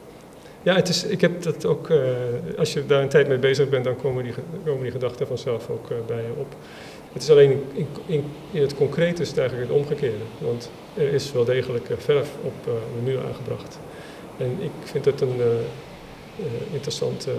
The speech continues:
paradox dat je eigenlijk iets heel concreets doet, hè? Want als, als het een kleur was geweest, dan was het zichtbaar geweest, dan was de vraagstelling, eh, en de ervaring qua perceptie heel anders geweest. Maar door simpelweg, eh,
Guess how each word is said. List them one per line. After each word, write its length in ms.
paradox 520
dat 140
je 80
eigenlijk 300
iets 140
heel 140
concreets 440
doet, 220
hè? 160
Want 160
als, 180
als 140
het 100
een 80
kleur 220
was 160
geweest, 300
dan 100
was 120
het 120
zichtbaar 320
geweest, 320
dan 100
was 160
de 100
vraagstelling, 720
eh, 80
en 360
de 80
ervaring 440
qua 140
perceptie 480
heel 140
anders 240
geweest. 440
Maar 220
door 160
simpelweg, 460
eh, 80